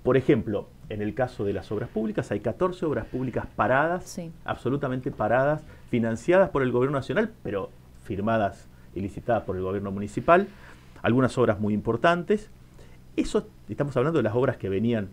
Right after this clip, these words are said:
Speaker 1: del año pasado. Ni hablar que si va a haber o no va a haber nuevas obras públicas. No va a haber nuevas obras públicas. Eso tiene un gran impacto sobre, eh, las empresas de obra pública, pero fundamentalmente sobre el empleo.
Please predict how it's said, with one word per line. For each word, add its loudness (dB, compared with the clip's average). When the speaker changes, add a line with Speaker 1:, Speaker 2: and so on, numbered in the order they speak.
Speaker 1:
del -6
año -4
pasado. 0
Ni 0
hablar 2
que -2
si -6
va 2
a 2
haber 2
o 0
no -2
va 0
a 0
haber 0
nuevas -2
obras -6
públicas. -4
No -4
va 0
a 0
haber -2
nuevas -6
obras -4
públicas. -2
Eso 4
tiene 2
un 0
gran 2
impacto 2
sobre, 4
eh, 2
las 0
empresas 4
de 0
obra 4
pública, 0
pero -2
fundamentalmente 2
sobre -2
el -2
empleo. -2